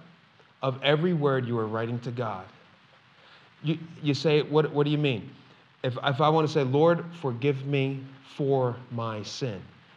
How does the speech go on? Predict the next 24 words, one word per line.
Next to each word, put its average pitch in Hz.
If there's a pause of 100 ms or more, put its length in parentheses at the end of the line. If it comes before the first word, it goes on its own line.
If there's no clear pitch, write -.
(260)
you, 127
all 127
you 143
would 135
you 143
write? 123 (540)
L 127 (640)
for 113
Lord, 104 (600)
F, - (420)
so 107
L 110
F, 117
"Lord, 113
forgive 117 (200)
me," 107 (220)
L 113
F 131
M, 110 (100)
"Lord, 139
forgive 147
me 131 (240)
for," 135 (180)
L 113